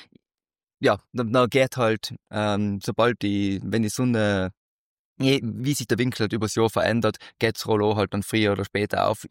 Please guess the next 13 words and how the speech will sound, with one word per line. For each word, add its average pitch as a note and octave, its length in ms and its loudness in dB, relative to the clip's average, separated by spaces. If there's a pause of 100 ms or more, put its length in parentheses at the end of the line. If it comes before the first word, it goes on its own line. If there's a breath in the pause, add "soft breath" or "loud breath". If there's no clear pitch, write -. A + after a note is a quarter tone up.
(140)
allem A2 320 2
schieren, G#2 240 0
wenn's G2 160 -2
notwendig F2+ 420 -4
ist. F#2 160 -12 (1000 loud breath)
Das B2+ 160 2
war A#2+ 100 4
meine A2 340 2
Sache, A#2 260 2
was G2+ 160 -2
ich G2 80 0
einprogrammiert G2+ 600 -2
hab. G2 100 2